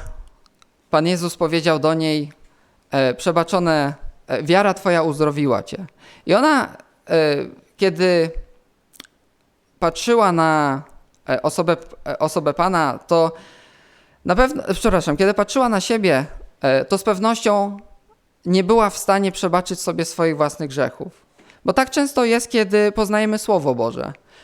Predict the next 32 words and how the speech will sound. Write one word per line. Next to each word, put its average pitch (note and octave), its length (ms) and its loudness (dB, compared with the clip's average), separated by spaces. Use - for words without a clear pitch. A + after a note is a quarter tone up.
Pod F#3 180 2
wpływem G3+ 380 2
Słowa G#3 400 2
Bożego D#3+ 680 0
jesteśmy F#3+ 800 0
w - 80 -10
stanie F#3+ 380 0
ocenić G#3+ 500 0
siebie, F3+ 340 0
ale F#3 120 2
już F#3 100 -4
w - 40 -12
sposób F#3 340 -4
obiektywny. F3+ 640 -4
Dlatego, E3+ 340 2
że F3 100 -2
widzimy, F3+ 400 -2
jak F#3 220 0
nas F3 180 -4
widzi D#3+ 260 -8
Bóg. - 320 -6
Ale F#3+ 420 4
pomimo C4 320 4
tego, B3+ 280 0
że F#3+ 420 0
nawet G3 340 -2
ona F#3+ 180 2
nie G3 140 0
potrafiła G3 600 2
przebaczyć F#3 520 -2
sobie F3 220 -6
samej, - 460 -6